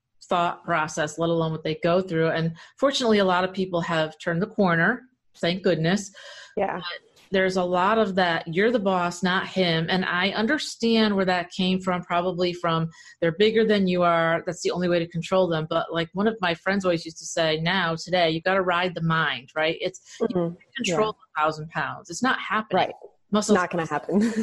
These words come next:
Speaker 2: <laughs>
Speaker 1: And then let's talk about a conversation. So before we get into the conversation, 'cause that's the fun part, let's
Speaker 2: Yes.
Speaker 1: talk about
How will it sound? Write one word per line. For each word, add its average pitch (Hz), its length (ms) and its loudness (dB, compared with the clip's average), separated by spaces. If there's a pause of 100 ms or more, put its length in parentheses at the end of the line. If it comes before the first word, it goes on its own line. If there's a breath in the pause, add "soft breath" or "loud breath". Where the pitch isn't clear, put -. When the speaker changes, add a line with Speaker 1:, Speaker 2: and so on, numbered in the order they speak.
(140)
Speaker 2:
<laughs> - 100 -8
Speaker 1:
And 214 160 4
then 214 220 4
let's 226 480 0
talk 240 340 0
about 185 600 2 (300)
a 185 60 -4
conversation. 175 1000 -2
So 196 140 0
before 208 280 2
we 311 120 2
get 277 100 2
into 254 160 -4
the 220 80 0
conversation, 175 760 -2
'cause 135 100 -16
that's 156 200 0
the 151 80 -6
fun 147 220 -4
part, 135 240 -2 (400 loud breath)
let's 220 220 2
Speaker 2:
Yes. - 80 -12
Speaker 1:
talk 277 180 0
about 185 600 2